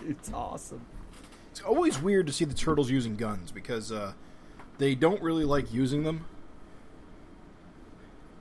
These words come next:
Speaker 2: but, uh, they're not above using them.
Speaker 1: Right.
Speaker 2: C-,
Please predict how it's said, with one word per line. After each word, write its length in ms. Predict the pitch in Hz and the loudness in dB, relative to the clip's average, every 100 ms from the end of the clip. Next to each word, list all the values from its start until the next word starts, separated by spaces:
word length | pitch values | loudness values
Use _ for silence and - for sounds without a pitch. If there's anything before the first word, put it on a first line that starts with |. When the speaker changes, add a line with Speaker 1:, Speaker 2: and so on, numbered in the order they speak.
| - | -16
Speaker 2:
but, 300 | 120 127 117 | -4 -2 0
uh, 340 | 104 95 92 - - - - | 0 -2 -4 -6 -12 -20 -12
they're 160 | 120 131 | -2 2
not 240 | 143 143 | 4 4
above 360 | 117 107 135 117 | 2 4 4 4
using 340 | 110 98 95 | -4 -4 -8
them. 200 | 95 87 - - - - - - - - - - - - - | -8 -8 -12 -18 -20 -20 -20 -20 -20 -20 -20 -20 -20 -20 -14
Speaker 1:
Right. 260 | 107 110 | -10 -6
Speaker 2:
C-, 80 | 110 | -4